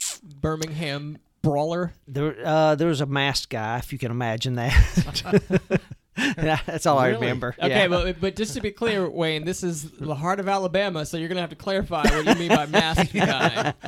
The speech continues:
Speaker 3: Was there a hood involved?
Speaker 2: Um, no cape, just a, a ma-, uh, <laughs> it was a black mask. I don't think it
Speaker 1: Okay.
Speaker 2: was a white one.
Speaker 1: Fair enough. Fair enough. What, uh,
Speaker 3: I, I loved Ra-, Randy Macho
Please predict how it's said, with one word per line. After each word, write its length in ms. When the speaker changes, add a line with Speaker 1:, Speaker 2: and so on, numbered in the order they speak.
Speaker 3:
Was 200
there 140
a 60
hood 240
involved? 400
Speaker 2:
Um, 600
no 260
cape, 460
just 380
a, 100
a 320
ma-, 340
uh, 680
<laughs> 80
it 80
was 160
a 60
black 400
mask. 460
I 60
don't 120
think 140
it 40
Speaker 1:
Okay. 20
Speaker 2:
was 100
a 60
white 260
one. 240
Speaker 1:
Fair 240
enough. 340
Fair 220
enough. 400
What, 240
uh, 40
Speaker 3:
I, 120
I 60
loved 300
Ra-, 280
Randy 520
Macho 320